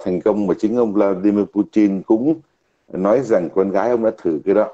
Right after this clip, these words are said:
Nhưng mà hiện nay thì cái người viện trưởng, bác sĩ viện trưởng, ờ, của cái viện, ờ, đại học ở bên, bên, bên Nga mà phụ trách về vấn đề y đức á, tức là vấn đề đạo đức nghề nghiệp đó, à, đã từ chức bởi vì ông nói rằng tất cả những cái cuộc, ờ, thử nghiệm đó nó không có đúng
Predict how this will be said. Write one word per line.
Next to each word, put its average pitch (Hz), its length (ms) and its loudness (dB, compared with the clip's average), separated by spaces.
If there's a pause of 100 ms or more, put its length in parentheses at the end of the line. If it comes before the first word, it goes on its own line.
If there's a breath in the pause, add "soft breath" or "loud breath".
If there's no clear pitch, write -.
Nhưng 101 180 -4
mà 90 100 0
hiện 82 260 -4
nay 90 280 -2
thì 78 140 -12
cái 95 100 -8
người 90 320 0 (460)
viện 92 300 2
trưởng, 85 380 0 (180)
bác 117 160 -2
sĩ 123 160 -2
viện 110 220 0
trưởng, 76 320 0 (140)
ờ, 82 200 4 (100)
của - 160 -6
cái 104 80 0
viện, 80 360 -2
ờ, 78 400 -2 (380)
đại 82 100 2
học 80 140 -2
ở 80 60 -4
bên, 98 380 0 (300)
bên, 104 320 2
bên 104 180 4
Nga 104 260 2
mà 92 80 -2
phụ 82 240 -6
trách 139 260 -4
về 85 80 2
vấn 107 140 -2
đề 120 80 2
y 123 180 2
đức 180 220 4
á, - 140 -6
tức 113 80 -6
là 90 80 0
vấn 107 140 -6
đề 101 80 -2
đạo 85 200 0
đức 143 180 -2
nghề 87 180 -6
nghiệp 87 240 0
đó, 113 60 -8 (760)
à, 87 140 -4
đã 90 180 -2
từ 92 200 -2
chức 156 260 -2
bởi 95 120 2
vì 90 160 2
ông 87 220 -2
nói 113 220 0
rằng 107 280 0
tất 156 120 -4 (100)
cả 78 120 0
những 87 120 -2
cái 107 100 -2 (100)
cuộc, - 280 0
ờ, 85 320 4
thử - 180 0
nghiệm 87 280 0
đó 90 120 -2
nó 101 160 -4
không 98 460 -4
có 98 80 -2
đúng 98 300 -2